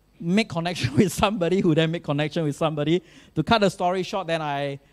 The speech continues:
uh, became a partner, uh, with a European consultancy company, right? So what does it mean to be a partner? Uh, here, I, I'm running the business.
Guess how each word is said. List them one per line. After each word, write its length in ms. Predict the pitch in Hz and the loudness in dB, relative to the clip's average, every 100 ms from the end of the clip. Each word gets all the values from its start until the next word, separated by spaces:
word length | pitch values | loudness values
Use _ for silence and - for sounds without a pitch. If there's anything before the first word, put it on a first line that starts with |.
| _ | _
uh, 300 | 139 139 135 | -4 0 0
became 380 | 131 - 190 180 | -2 -6 -6 -6
a 60 | 139 | -10
partner, 680 | - 180 180 190 151 160 - _ _ _ 147 | -8 -8 -6 -4 -4 -6 -10 _ _ _ -6
uh, 60 | |
with 160 | 143 147 | -4 -2
a 160 | 131 127 - | -4 -6 -12
European 400 | 151 160 156 170 | -6 -6 -4 -8
consultancy 880 | 147 131 120 135 135 135 139 131 117 | -8 -10 -8 -8 -8 -8 -6 -4 -6
company, 540 | - 123 123 120 113 - _ - | -8 -8 -8 -8 -8 -12 _ -8
right? 160 | 127 131 | -6 0
So 80 | |
what 100 | 175 | 2
does 160 | 277 202 | 4 2
it 80 | 226 | 2
mean 160 | 220 170 | 0 -2
to 100 | 156 | -4
be 120 | 151 | -4
a 60 | |
partner? 480 | 143 165 170 185 214 | -4 -6 -4 -4 -4
Uh, 400 | 208 160 147 143 | -2 -2 0 -2
here, 300 | 139 - 226 | -4 0 2
I, 600 | 208 185 143 139 143 139 | 2 2 0 0 0 0
I'm 100 | 135 | 0
running 280 | 135 175 208 | 0 -2 -2
the 120 | 175 | -6
business. 520 | 147 170 - 202 247 | -4 -6 -6 -8 -10